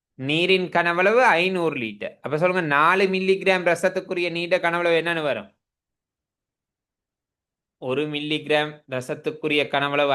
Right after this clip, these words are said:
ஐந்நூறு லிட்டர்னா, நாலு மில்லிகிராம் ரசத்துக்குரிய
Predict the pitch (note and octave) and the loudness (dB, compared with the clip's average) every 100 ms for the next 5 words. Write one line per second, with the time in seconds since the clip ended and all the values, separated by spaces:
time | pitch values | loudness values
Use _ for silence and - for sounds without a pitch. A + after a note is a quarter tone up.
0 | B2+ C#3 D3 C#3 C#3+ C#3+ D3+ C#3+ C#3 A#2 | 0 -2 -6 -6 -4 -2 -2 -2 -4 -4
1 | A#2 D3+ G3+ B3+ - _ _ _ _ _ | -2 -2 -4 -6 -16 _ _ _ _ _
2 | - B2 C3 C3+ D#3 F3 G3 F#3 F3 F3 | -12 -4 0 2 4 4 2 0 -2 -2
3 | D#3+ F3 E3+ D#3+ D3+ E3 D#3+ D#3 E3+ E3 | 0 2 2 0 -2 -4 -8 -8 -4 0